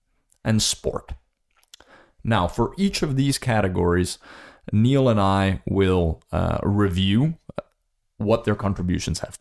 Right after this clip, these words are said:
been, and we will give them a score of one to five, depending on those,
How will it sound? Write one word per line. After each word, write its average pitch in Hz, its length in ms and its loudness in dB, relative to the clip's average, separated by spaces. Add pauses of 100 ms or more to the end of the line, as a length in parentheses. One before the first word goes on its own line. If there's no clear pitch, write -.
been, 170 320 0 (640)
and 113 420 0
we 117 180 2
will 117 160 2
give 147 200 -2
them 151 140 0
a 117 60 0
score 110 640 0
of 101 120 2
one 107 440 2
to 107 180 0
five, 92 840 -2 (180)
depending 98 500 -2
on 87 140 2
those, 85 320 0